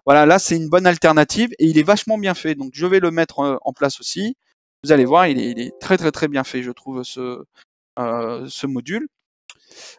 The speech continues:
Euh, ensuite, euh, ce que je mets en place aussi, euh, ça va être, euh, la partie... Euh,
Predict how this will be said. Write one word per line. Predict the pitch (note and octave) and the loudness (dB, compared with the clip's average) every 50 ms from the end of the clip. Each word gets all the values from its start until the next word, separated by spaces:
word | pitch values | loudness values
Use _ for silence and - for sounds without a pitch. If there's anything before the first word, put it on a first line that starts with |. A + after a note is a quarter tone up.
| _ _ _ _ - | _ _ _ _ -2
Euh, | C3 C3 B2+ B2+ B2 A#2+ A#2+ A#2+ A#2+ A#2+ A#2+ A#2+ A#2+ A#2+ A#2+ A#2+ A2+ - - _ - | 0 2 4 4 4 2 0 0 -2 -6 -8 -8 -8 -8 -8 -10 -10 -12 -10 _ 0
ensuite, | F3 F#3 F#3+ F3 - - G3 G#3 F#3+ _ - - - _ _ - | 2 2 2 2 -2 -4 -4 -6 -6 _ -14 -20 -20 _ _ -2
euh, | C3+ C#3 C#3 C3 B2+ B2+ B2 B2 B2+ B2+ | 0 2 2 2 4 4 2 2 2 0
ce | C3+ B2 - - | -2 -4 -6 -10
que | - - F3+ F3+ | -8 -6 -6 -4
je | E3 F3 | -4 -4
mets | F3 F3 F3 E3+ | -2 0 0 2
en | E3 D#3+ D#3 | 2 2 2
place | - E3 E3 E3 D#3 - E3 | 2 2 4 4 2 0 -6
aussi, | D3+ - - - E3+ F3 F3 F3 E3+ D3 - - | -8 -8 -8 -6 -6 -4 -4 -4 -4 -6 -6 -4
euh, | - C3+ C3 B2+ B2+ B2+ B2+ B2+ B2+ B2+ B2 B2 B2 A#2+ B2 A#2+ A#2+ A#2+ A#2 - C#3+ | 0 2 2 4 4 4 4 4 4 2 2 2 2 0 0 0 0 -2 -2 -4 -6
ça | - - - C#3+ | -4 0 0 2
va | C#3 D3 D3+ | 4 6 4
être, | D#3 D#3+ - - - - - - | 4 4 2 -4 -14 -12 -6 -4
euh, | C3+ C3 C3 C3 | -2 -2 0 2
la | C3 C3+ C#3 | 2 2 4
partie... | - D3+ D3 - - - - D#3+ D#3+ E3 D#3 - _ - | 4 2 0 0 -4 -8 -8 -6 -6 -6 -8 -8 _ -2
Euh, | C3 B2 B2 A#2+ B2 A#2+ A#2 | 0 2 2 4 4 4 2